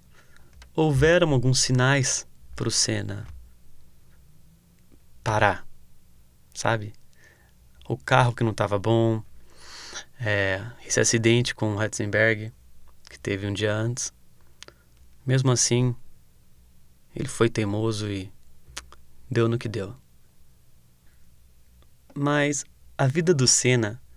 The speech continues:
foi essa constante lição de que a gente tem que tirar o melhor de nós, tirar o máximo do nosso rendimento. Sabe, parece que a gente vive nessa lei do mínimo esforço e a gente não,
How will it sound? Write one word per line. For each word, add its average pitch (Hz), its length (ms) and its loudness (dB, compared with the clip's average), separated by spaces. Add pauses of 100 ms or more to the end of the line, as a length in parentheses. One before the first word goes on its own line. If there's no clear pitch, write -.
(540)
foi - 220 0
essa 156 180 2
constante 165 640 2
lição 127 480 4 (800)
de 120 160 -10
que - 100 -2
a 127 40 4
gente 135 260 2
tem 139 140 0
que 135 100 -6
tirar 147 420 4
o 156 40 4
melhor 120 340 6
de 98 120 -2
nós, 92 420 -4 (760)
tirar 143 280 2
o 151 80 2
máximo 143 520 4
do 113 120 -8
nosso 120 260 4
rendimento. 107 560 0 (1040)
Sabe, 131 360 2
parece 160 340 0
que - 80 0
a - 20 -2
gente 175 240 -2
vive 135 580 0 (760)
nessa 135 360 4
lei 127 320 2
do 131 120 4
mínimo 127 320 6
esforço 131 720 2 (720)
e 131 80 0
a 123 60 4
gente 139 280 0
não, 156 440 0